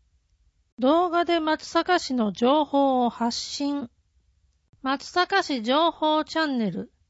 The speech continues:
で検索できます。キューアールコードも載っています。更新日は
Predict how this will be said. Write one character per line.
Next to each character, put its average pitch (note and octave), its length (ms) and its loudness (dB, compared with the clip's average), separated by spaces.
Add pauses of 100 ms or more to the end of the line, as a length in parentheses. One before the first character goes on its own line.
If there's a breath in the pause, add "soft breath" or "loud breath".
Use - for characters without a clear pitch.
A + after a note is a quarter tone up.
(120)
で C4 280 0 (200)
検 D#4 320 -4
索 D4+ 300 -2
で B3 140 0
き B3+ 180 -4
ま A#3 160 2
す。 - 300 -16 (680)
キ - 180 -2
ュ - 40 4
ー F4+ 380 2
ア - 20 0
ー E4+ 40 -2
ル E4 120 -2
コ D#4+ 320 0
ー C#4 40 -2
ド A#3 120 0
も G3 200 -2
載 F#3+ 100 -2
っ - 40 -12
て C#4+ 360 -4
い C4+ 60 -2
ま A#3+ 160 -2
す。 - 300 -18 (1800)
更 F4+ 280 4
新 F4 340 -2
日 A3 140 0
は F3+ 220 -4